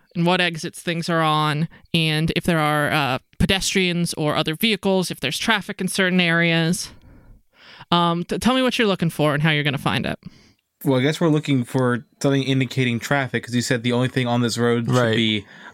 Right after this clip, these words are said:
Speaker 2: us, that thing, and the group of four knights that wanna murder the hell out of us for stealing a holy relic.
Speaker 1: Um,
Speaker 2: Arguably the holiest relic.
Speaker 1: it, it's,
Speaker 2: We
Speaker 1: it's
Speaker 2: stole the
Speaker 1: rather
Speaker 2: Pope's
Speaker 1: important.
Speaker 2: chair.
Speaker 1: Um,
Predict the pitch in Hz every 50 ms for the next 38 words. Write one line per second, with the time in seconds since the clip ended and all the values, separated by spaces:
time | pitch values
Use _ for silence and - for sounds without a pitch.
0 | _ _ _ 139 131 135 143 139 - - - 131 127 127 127 123 - 131 123 117
1 | 117 117 120 - 120 113 113 113 113 113 107 - - - - - - _ _ _
2 | 139 123 123 147 139 - 139 123 - - 139 135 127 135 131 127 123 - - 120
3 | 117 117 113 113 120 120 120 113 113 107 113 113 123 120 113 110 110 104 110 107
4 | 104 - - 113 104 - - 123 117 113 110 107 104 107 107 104 95 - _ -
5 | - - - _ _ _ - - 135 120 120 113 110 110 107 107 117 110 104 101
6 | 104 - - - - - - _ _ - - _ _ _ - - - - - -
7 | - _ - 185 185 185 185 190 190 147 139 135 139 127 131 131 120 127 117 139
8 | 135 127 120 113 110 - - - 113 107 104 107 110 - - - - - _ _
9 | _ _ _ _ _ - 196 185 185 - _ - 180 180 - - - - - 185
10 | 127 - - - 185 180 180 175 175 170 170 160 - - - 147 151 147 120 107
11 | 101 98 101 - - - - - - - - - - - - - - - - 147
12 | - - 208 208 208 202 202 202 196 185